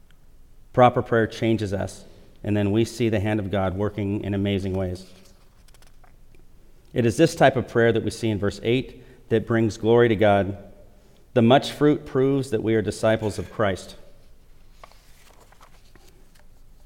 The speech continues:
Verse eight says, "By this my Father is glorified, that you bear much fruit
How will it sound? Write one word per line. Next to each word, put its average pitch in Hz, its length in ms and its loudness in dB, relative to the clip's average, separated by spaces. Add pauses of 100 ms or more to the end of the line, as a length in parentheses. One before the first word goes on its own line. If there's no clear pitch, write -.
(1500)
Verse 107 280 -2
eight 113 120 2
says, 113 280 -2
"By 104 160 -4
this 123 260 0
my 113 140 0
Father 117 340 0
is 104 80 -2
glorified, 110 680 0 (880)
that - 160 -8
you 123 80 -2
bear 110 240 2
much 117 240 -2
fruit 123 360 -2